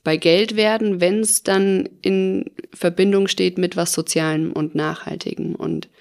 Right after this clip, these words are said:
unser Wunsch ist einfach, und darauf arbeiten wir sehr stark hin, das zu verändern. Weil wir brauchen Geld, wenn wir was verändern wollen. Also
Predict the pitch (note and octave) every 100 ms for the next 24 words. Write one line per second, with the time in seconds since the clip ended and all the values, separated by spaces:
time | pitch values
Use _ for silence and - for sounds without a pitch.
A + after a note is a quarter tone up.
0 | - - - _ _ _ _ _ _ -
1 | F#3 G#3+ G#3 E3+ G#3 C4 - G#3 - G#3+
2 | A3 - A#3+ - E3+ E3+ E3 - D#3 D3+
3 | D#3 E3 E3 D#3+ E3 D#3 D#3 - D#3 E3
4 | - F#3 A3 C#4 C#4 - - _ _ _
5 | - E3+ - - - G#3 B3 A3+ - -
6 | F3+ E3+ _ _ _ _ _ _ _ _
7 | _ - _ E3+ F3 F#3 F3+ A3+ - F#3
8 | D#3+ D#3+ D#3 D#3 E3 - - D#3+ D#3+ D#3+
9 | A1+ A1 - - E3 E3